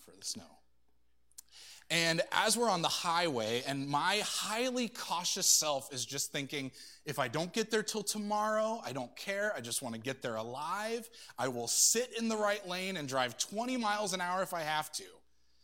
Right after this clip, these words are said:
I, I can be some, one of the most annoyingly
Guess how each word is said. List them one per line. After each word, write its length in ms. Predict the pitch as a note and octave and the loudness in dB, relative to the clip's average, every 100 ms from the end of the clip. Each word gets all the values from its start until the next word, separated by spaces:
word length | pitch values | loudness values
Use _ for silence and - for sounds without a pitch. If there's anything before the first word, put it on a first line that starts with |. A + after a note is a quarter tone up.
| - - | -20 -8
I, 240 | C3 F3 F#3 - | 0 0 0 -6
I 60 | |
can 180 | D#3 F#3+ | -6 -4
be 200 | F3 F3+ | -2 -2
some, 300 | E3 F3+ E3+ D#3+ D#3 | 2 2 0 -6 -8
one 160 | D3+ E3 | -4 -2
of 60 | D#3 | 0
the 60 | |
most 220 | D#3 D3+ | -2 0
annoyingly 720 | C#3 C#3 C#3+ D#3+ E3 E3 E3+ | -2 -2 -2 -2 -2 -2 -4